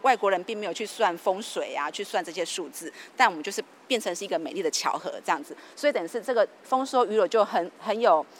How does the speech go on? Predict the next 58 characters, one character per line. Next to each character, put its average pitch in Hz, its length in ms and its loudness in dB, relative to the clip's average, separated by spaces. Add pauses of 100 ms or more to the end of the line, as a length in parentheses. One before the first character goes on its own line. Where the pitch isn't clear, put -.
呃， 175 260 2 (120)
好 180 280 6
的 185 300 6
寓 254 120 -6 (120)
意 208 240 -10
这 214 80 2
样 160 100 2
子。 147 160 -12 (220)
那 302 160 4
在 294 220 2
今 294 280 -2
年， 185 360 0 (120)
呃， 170 300 4 (240)
文 214 100 0
化 269 160 6
局， 165 240 -2
台 208 140 -4
南 220 80 0
市 214 80 -8
政 240 100 2
府 170 120 -2
文 175 80 -4
化 226 160 8
局， - 120 -4
他 - 120 -4
希 - 260 -2
望 233 240 4
在 226 300 4
迎 185 200 -8
接 214 280 0
二 220 100 6
零 180 180 -2
二 202 160 2
四 - 240 -8
年 165 180 -2
是 202 200 -8
台 165 220 -4
南 170 200 0
四 226 240 -6
百 143 280 0
年。 139 180 -10 (260)
那 302 140 0
我 240 40 2
们 190 140 -6
这 302 120 2
次 - 140 -8
也， 185 220 2 (240)
呃， 175 140 0
算 262 240 0
是 254 300 2 (240)
文 214 200 0
化 269 240 4
局 160 300 -6
他 233 280 4
去 226 540 -2
约， 226 320 4 (180)
呃， 165 220 4
去 220 420 2